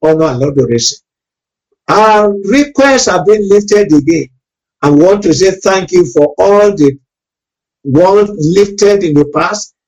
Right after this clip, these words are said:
that are now, they've now become testimonies. In the same way, all that have been lifted now,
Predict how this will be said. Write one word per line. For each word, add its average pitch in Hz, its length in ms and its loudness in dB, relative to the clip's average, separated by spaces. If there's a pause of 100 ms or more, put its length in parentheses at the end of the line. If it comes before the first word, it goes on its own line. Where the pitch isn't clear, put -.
(140)
that 147 220 -2
are 147 180 -2
now, 160 580 2 (680)
they've 143 180 0
now 160 380 0 (100)
become 170 440 -2 (100)
testimonies. 151 800 -2
In 226 140 4
the 220 100 4
same 247 280 2
way, 226 280 2 (320)
all 226 280 2
that 180 220 -2
have 165 160 0
been 208 160 2
lifted 175 500 -2
now, 143 420 -4